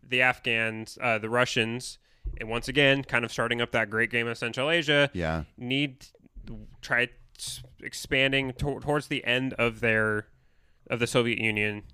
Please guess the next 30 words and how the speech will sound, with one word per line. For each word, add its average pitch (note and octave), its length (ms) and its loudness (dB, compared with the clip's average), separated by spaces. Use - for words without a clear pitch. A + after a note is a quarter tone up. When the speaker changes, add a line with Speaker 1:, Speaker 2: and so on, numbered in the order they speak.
Speaker 1:
start A2+ 240 -6
to A2 80 -6
expand A2 380 0
into G#2 140 0
Afghanistan G2 800 -8
Speaker 2:
Right. D2 280 -6
Speaker 1:
for A#2 220 -4
oil G#2 320 2
and G2+ 100 -8
other G2 180 -4
purposes. - 680 -12
Try C3 180 -2
to A#2 80 -4
recreate A#2+ 720 2
some A#2+ 220 0
of A2+ 80 4
that G#2+ 180 4
glory A2 440 0
from G#2+ 160 -16
the G#2+ 80 -14
early G#2+ 280 -2
empire. G2+ 520 -2
They A2+ 160 4
were A#2 80 4
gonna A2+ 160 0
Speaker 2:
Mm-hmm. A2 80 -6
Speaker 1:
go G#2+ 40 -4
retake G#2 360 -10
Afghanistan. F#2+ 580 -10
Speaker 2:
Mm-hmm. F2 240 -4